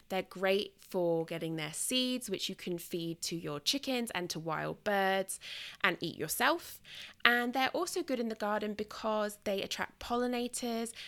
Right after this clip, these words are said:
and they also provide shade for smaller plants that you might plant around them. So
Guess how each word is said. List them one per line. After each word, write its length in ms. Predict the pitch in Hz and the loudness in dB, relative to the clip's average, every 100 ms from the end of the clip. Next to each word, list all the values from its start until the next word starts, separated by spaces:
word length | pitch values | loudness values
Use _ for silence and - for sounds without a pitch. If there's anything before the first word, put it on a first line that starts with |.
| - | -8
and 140 | - 254 | -2 0
they 80 | 254 | 2
also 220 | 240 226 | 0 -4
provide 680 | - 220 175 165 165 165 - | -6 -4 0 0 -2 -2 0
shade 600 | - 311 247 170 170 - | 2 4 4 4 0 -4
for 140 | - | -4
smaller 420 | 185 - 196 175 | -4 -2 -2 -2
plants 520 | 170 - 165 160 160 - | -6 -4 -2 0 -4 -6
that 120 | 175 | -6
you 80 | 175 | -4
might 220 | 165 - | -6 -6
plant 240 | - - - | -10 -8 -8
around 220 | 359 240 | -8 -8
them. 180 | - - _ _ _ - _ _ _ _ _ _ - - - - - | -10 -16 _ _ _ -20 _ _ _ _ _ _ -20 -16 -14 -14 -8
So 360 | - 320 311 | -2 0 0